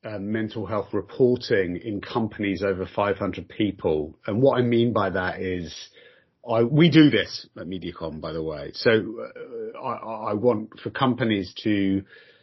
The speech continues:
anonymously survey their people on their mental health and well-being, and then f-, s-, and then play back to the people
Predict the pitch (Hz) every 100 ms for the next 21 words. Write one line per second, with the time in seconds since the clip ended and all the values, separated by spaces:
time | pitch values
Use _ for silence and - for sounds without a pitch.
0 | _ - 135 131 139 139 123 - 110 -
1 | 131 123 104 104 98 95 - 110 101 92
2 | 82 85 110 _ _ _ _ - 107 101
3 | 95 95 92 92 90 - - 117 95 95
4 | 101 - 92 92 90 87 98 87 73 73
5 | 92 _ _ - _ _ - 110 110 107
6 | 113 110 104 98 - - - - - -
7 | - 135 123 117 113 - 139 123 104 143
8 | 127 - - - 101 90 110 92 90 85
9 | 82